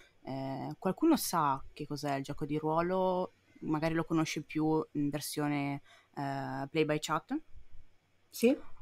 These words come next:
Speaker 1: Oppure, mm, i, i ruo-, le ruolate che fanno, che, che in verità non ho mai capito nemmeno io,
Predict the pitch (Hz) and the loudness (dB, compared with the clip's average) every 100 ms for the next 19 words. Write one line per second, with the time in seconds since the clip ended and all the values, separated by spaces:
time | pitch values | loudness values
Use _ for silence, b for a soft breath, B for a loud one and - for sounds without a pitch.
0 | - 185 175 - 180 180 180 175 175 170 | -4 -2 -2 -2 0 2 2 0 0 0
1 | 165 165 160 b b b - _ _ - | 2 0 0 b b b -20 _ _ -20
2 | - - _ - 185 180 202 190 175 190 | -12 -12 _ 0 2 4 2 2 2 0
3 | 190 196 202 254 254 196 202 185 185 185 | 2 2 0 -2 -6 -6 -2 0 2 0
4 | 180 - - 185 175 175 208 165 156 151 | -2 -6 2 4 6 4 2 2 4 4
5 | 151 156 156 147 147 143 143 147 143 147 | 2 0 -4 -2 0 4 4 2 0 -2
6 | 160 | -4